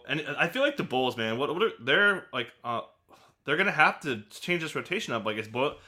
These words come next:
I don't think Bowen's gonna get fired. Like, he just got a contract extension, but, like, the way that they're going now is just, it's, they're gonna get, I mean, for as bad, I mean, you can't lose at home against Ky-, a,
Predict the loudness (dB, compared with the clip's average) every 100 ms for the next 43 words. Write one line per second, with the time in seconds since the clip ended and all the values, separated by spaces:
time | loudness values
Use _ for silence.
0 | -20 0 4 4 4 6 6 4 -2 -4
1 | 0 2 2 0 -6 -6 -6 -4 -6 -8
2 | -18 -14 -12 -10 -10 -4 -4 -4 -6 -12
3 | -20 -20 _ 2 4 4 0 2 2 2
4 | 2 2 0 -2 -6 -8 -8 -12 -12 -16
5 | -20 _ -18 -18 _ _ -6 -4 -2 -6
6 | -6 -8 -8 2 2 2 6 8 8 2
7 | -4 -6 0 2 4 4 2 2 0 0
8 | -2 -4 -6 -12 _ _ _ -14 -4 -4
9 | -4 -4 -2